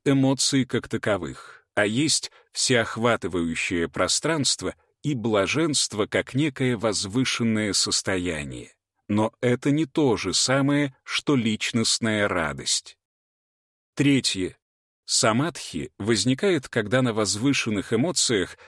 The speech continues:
появляется состояние слияния с Богом. В состоянии самадхи атман вылетает, сливается с Богом, а физическое тело при этом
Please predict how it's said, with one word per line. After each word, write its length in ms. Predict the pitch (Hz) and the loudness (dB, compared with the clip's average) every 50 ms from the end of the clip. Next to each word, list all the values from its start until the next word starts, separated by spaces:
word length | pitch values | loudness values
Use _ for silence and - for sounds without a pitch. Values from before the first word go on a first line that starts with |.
| - _ - | -20 _ 0
появляется 720 | - 123 120 120 113 147 175 175 160 151 139 - - 131 | 2 2 4 2 2 2 2 2 2 0 0 0 0 0
состояние 800 | - - 117 101 - - 110 104 110 143 160 151 139 135 127 120 | 0 0 0 0 0 0 0 0 0 0 0 2 2 2 2 2
слияния 760 | 107 - - - 120 117 107 104 117 117 117 113 113 110 107 101 | 2 0 0 0 -2 -2 0 2 2 2 2 2 0 0 0 -2
с 160 | 90 80 92 | -2 -4 -6
Богом. 540 | 87 82 80 90 80 71 69 73 - 65 64 _ _ _ _ _ _ _ _ - | -4 -2 -2 -2 -2 -2 -6 -10 -12 -14 -16 _ _ _ _ _ _ _ _ -6
В 80 | - | -2
состоянии 720 | - 113 98 - - 110 107 113 117 113 113 110 98 95 90 | -2 0 0 2 2 2 2 4 2 2 2 2 0 0 0
самадхи 760 | - - 101 98 104 120 127 135 131 - - - - - - _ _ _ _ | 2 2 2 2 2 2 2 0 0 -4 -8 -8 -8 -8 -8 _ _ _ _
атман 540 | - 127 127 127 127 - 117 110 104 95 - _ _ _ - | -2 0 0 0 0 0 -2 -2 -2 -2 -6 _ _ _ -12
вылетает, 1000 | 95 90 90 104 104 95 92 92 - - 123 131 131 107 76 67 - - - - | -10 -6 -4 -2 0 0 0 -2 0 -2 -2 0 0 -2 -4 -6 -10 -16 -12 -6
сливается 920 | - - - - 120 123 131 117 135 135 123 110 101 - - - - 104 | -4 -2 0 0 2 2 2 2 2 2 2 2 2 0 0 0 0 0
с 140 | 92 82 95 | 0 -2 -4
Богом, 520 | 92 95 131 170 170 123 101 95 78 69 - - - - _ - | -2 0 0 0 0 2 0 -2 -2 -4 -10 -16 -20 -12 _ -2
а 100 | 127 123 | -2 0
физическое 880 | - - 135 113 120 170 151 - 147 127 - - - 127 123 120 117 | 2 2 0 2 0 0 0 0 2 2 2 2 2 2 2 2 0
тело 340 | - - 175 185 170 143 113 | 0 0 0 2 2 2 0
при 220 | - - 117 117 | -2 0 0 0
этом 360 | 135 165 151 - 151 143 131 | 2 0 0 0 0 0 -2